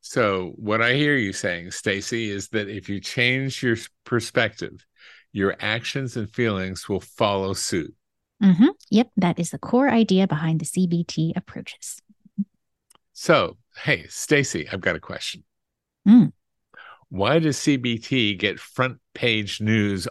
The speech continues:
Speaker 1: all the time? Any idea?
Speaker 2: Ah, yeah. Well, yeah, it's the treatment choice of everything, including the kitchen sink.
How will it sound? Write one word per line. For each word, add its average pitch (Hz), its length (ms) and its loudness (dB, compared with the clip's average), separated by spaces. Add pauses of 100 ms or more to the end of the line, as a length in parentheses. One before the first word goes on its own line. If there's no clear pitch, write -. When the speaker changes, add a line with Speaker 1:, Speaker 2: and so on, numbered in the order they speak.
(140)
Speaker 1:
all 107 320 6
the 98 120 -4
time? 101 540 -4 (460)
Any 110 220 2
idea? 127 480 2 (380)
Speaker 2:
Ah, 185 520 8
yeah. 175 360 2
Well, 196 360 2
yeah, 247 200 2
it's - 140 -6
the 196 100 0
treatment 226 340 2
choice 214 240 0
of 185 80 2
everything, 254 560 -2 (100)
including 214 220 6
the 190 80 6
kitchen 226 320 2
sink. 277 400 -2